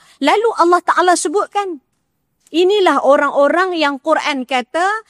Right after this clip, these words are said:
nak masuk syurga, jaga amalannya." Tapi dia sengaja membutakan mata dia. Siapa yang dibutakan matanya? Ini timbul persoalan.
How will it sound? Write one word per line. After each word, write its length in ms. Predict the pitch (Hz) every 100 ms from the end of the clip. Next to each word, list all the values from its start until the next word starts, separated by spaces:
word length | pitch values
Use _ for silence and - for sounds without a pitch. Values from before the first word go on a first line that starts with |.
| _
nak 240 | 269 349 -
masuk 400 | 311 269 277 -
syurga, 640 | 233 233 220 285 381 370
jaga 640 | 214 220 208 233 302 285 320
amalannya." 720 | 349 370 415 427 453 440 262
Tapi 320 | 240 - 269
dia 160 | 269 247
sengaja 480 | 262 254 262 254
membutakan 800 | 240 226 214 208 - 208 185 196
mata 320 | 185 180 - 165
dia. 240 | 151 - _ _ _ _
Siapa 560 | - - 311 302 - 339
yang 240 | 320 294
dibutakan 720 | 269 262 302 - 311 277 320
matanya? 560 | 302 294 - 302 302 240 -
Ini 260 | 240 247 240
timbul 560 | 240 214 208 208 196
persoalan. 880 | 180 202 190 - 208 202 196 180 175